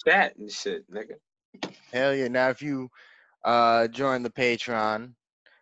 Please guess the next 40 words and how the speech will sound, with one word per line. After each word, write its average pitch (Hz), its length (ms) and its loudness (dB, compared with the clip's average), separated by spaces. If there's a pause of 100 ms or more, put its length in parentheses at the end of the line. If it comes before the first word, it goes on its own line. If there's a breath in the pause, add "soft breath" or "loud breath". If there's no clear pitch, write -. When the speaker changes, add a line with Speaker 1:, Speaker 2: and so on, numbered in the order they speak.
Speaker 2:
make 165 220 2
sure 170 340 4
you 143 180 -2
also 127 460 2
join 104 580 -4 (400)
and 90 160 -12
follow 90 640 -2 (160)
J 101 180 -2
B 95 140 -10
B 95 140 -12
Podcast 90 760 -2 (160)
on 85 160 -10
Instagram. - 460 -14 (480 loud breath)
That's 139 260 0
where 139 100 0
you're 123 160 2
also 113 240 0
gonna 104 360 -4 (420)
keep 120 260 -8 (140)
updated. 92 600 -4 (220)
You 87 100 -12
know, 85 180 -6
I 98 140 -2
keep, 113 220 -10 (560 loud breath)
that's 131 180 0
why 131 260 2
I, - 40 -4
uh, 113 340 4 (160)
update 117 280 -4
the 113 60 -12
most. 110 420 -2
We 123 80 -2
have 127 260 2
a 113 160 0
Just 117 300 -4
Be 113 80 -8
Blunt 110 280 -4
Podcast 107 720 0
page 98 360 -4
on 87 140 -4